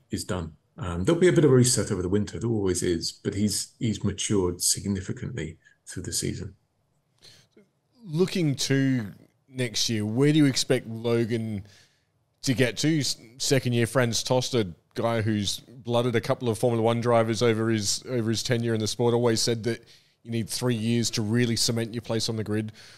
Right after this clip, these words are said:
Speaker 2: What do you expect from Logan next year? And I guess at the same time, what do you expect from Alex?
Speaker 1: Um, with Alex himself, it, it's the continuing of the maturity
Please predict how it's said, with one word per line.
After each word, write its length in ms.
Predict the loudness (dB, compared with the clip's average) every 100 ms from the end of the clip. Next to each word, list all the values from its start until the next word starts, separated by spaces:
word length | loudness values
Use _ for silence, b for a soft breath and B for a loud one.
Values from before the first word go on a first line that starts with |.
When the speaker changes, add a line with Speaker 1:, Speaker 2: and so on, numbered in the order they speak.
| B
Speaker 2:
What 360 | -20 -8 0 2
do 60 |
you 40 | 4
expect 320 | 2 2 2
from 160 | 2 2
Logan 680 | 6 6 6 2 0 -4 -10 -12
next 400 | -8 -4 -2 2
year? 120 | 4
And 80 | 4
I 20 |
guess 240 | 2 0 -6 _
at 60 | -4
the 80 |
same 180 | 0 0
time, 160 | 0 2
what 80 | 2
do 60 |
you 20 |
expect 240 | 0 -2 -6
from 80 | -6
Alex? 460 | -6 -8 -10 -12 -16 _ _ _ _ _ _ _ _ _ _ _ _ _ _ _
Speaker 1:
Um, 380 | -4 -2 -2 -6 _ _ _
with 180 | -2 0
Alex 260 | 0 -2 -4
himself, 460 | -4 -2 -4 -6 -14 _
it, 200 | -18 -16
it's 260 | -12 -10 -8
the 80 | -6
continuing 800 | -4 -2 0 2 4 2 0 -6
of 140 | -10
the 60 | -8
maturity 760 | -8 -6 -4 -4 -4 -12 -12